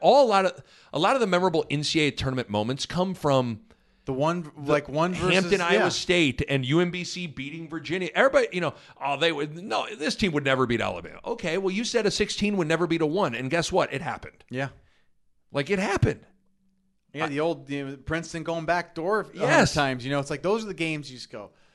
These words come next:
Speaker 2: "This is unbelievable."
Speaker 1: It's unbelievable. So, yeah, I, I just,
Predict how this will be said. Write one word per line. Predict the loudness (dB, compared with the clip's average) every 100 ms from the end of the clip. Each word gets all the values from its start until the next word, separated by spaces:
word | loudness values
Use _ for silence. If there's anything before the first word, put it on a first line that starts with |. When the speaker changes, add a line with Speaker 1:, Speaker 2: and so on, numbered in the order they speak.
| _ -16
Speaker 2:
"This | -14
is | -12
unbelievable." | -12 -12 -16 -18 -20 -20 0
Speaker 1:
It's | 2 2
unbelievable. | 2 4 4 4 -4
So, | 2 6 8 6 2 -20 -20 _ _ _ _ _ _ -2
yeah, | 4 4 4
I, | -2 -4
I | -2 -2
just, | -4 -8 -10